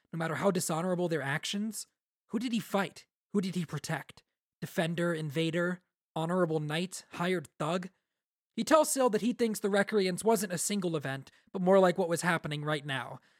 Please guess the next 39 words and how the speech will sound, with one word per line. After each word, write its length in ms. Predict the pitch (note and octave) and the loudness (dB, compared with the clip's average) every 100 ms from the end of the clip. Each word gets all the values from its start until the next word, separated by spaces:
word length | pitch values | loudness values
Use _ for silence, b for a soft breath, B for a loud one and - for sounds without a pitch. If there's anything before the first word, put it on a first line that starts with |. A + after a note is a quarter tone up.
| _ | _
The 80 | F#3+ | 2
Radiants 420 | G3 A3 A3 G#3 | 6 6 4 0
were 80 | G#3 | -4
faced 320 | - F#3+ F#3 | 0 0 0
with 120 | F#3 | -2
moral 280 | F3 A3+ A#3 | 4 6 6
dilemmas 480 | - F#3 F3 F3 E3 | 6 4 2 2 -2
that 100 | D#3+ | -2
they 80 | E3 | -4
couldn't 340 | - D#3+ C#3+ | -4 -6 -4
solve. 480 | - D3+ C3 C#3 - _ _ _ _ | -6 -6 -8 -12 -18 _ _ _ _
This 160 | F3 | -4
worries 300 | A#3+ C#4+ C#4+ | 4 4 4
Syl, 360 | - C4+ C#4 C4 F#4+ | 4 6 6 4 -2
but 80 | G#3+ | -2
he 80 | A3 | 0
tells 260 | A#3+ B3 | 2 2
her 100 | A#3 | 4
that 140 | A#3 G#3+ | 0 -2
the 60 | |
current 340 | - B3 C#4+ G#3+ | 0 2 2 4
Radiants 440 | G#3+ A3 G#3 G3+ - | 2 4 2 0 -2
are 60 | |
more 200 | F3+ G#3 | 2 2
pragmatic 760 | G#3 A3 G3+ F3 E3+ E3 D#3 D#3+ | 4 2 2 2 2 2 0 -4
than 180 | E3+ | -4
the 80 | D#3+ | -2
more, 400 | D#3+ D#3+ D3 D3+ - | -2 -2 -2 -6 -6
uh, 140 | E3 D3+ | -2 -2
righteous 600 | D3 E3+ D#3+ E3+ C#3+ - | 2 2 2 -4 -4 -6
Ancients, 560 | E3+ D3+ - C3 - - b b | -6 -6 -10 -10 -8 -8 b b
and 100 | F3+ | -2
that 80 | E3+ | 2
they 120 | F3+ | 6
won't 160 | F3+ E3+ | 6 4
aban-, 340 | D#3 E3 D#3+ | 2 0 0
abandon 380 | E3 D#3+ D3+ C#3+ | -2 0 0 -4
their 80 | C3+ | -4
spren. 500 | - - C#3 B2+ | -4 -6 -10 -10